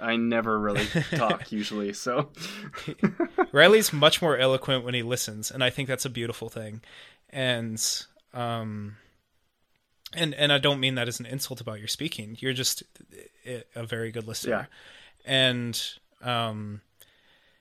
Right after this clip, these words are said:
Speaker 2: so this song, All Is Full of Love, it's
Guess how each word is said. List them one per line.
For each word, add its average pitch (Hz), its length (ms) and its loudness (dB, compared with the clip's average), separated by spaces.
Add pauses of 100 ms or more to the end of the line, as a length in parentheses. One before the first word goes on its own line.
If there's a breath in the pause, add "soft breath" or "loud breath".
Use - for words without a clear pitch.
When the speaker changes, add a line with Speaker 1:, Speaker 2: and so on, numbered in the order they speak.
(460 soft breath)
Speaker 2:
so - 180 0
this 160 100 0
song, 160 240 2
All 135 160 4
Is 131 120 0
Full 135 160 -4
of 120 120 -4
Love, 117 480 -6 (100)
it's - 580 -4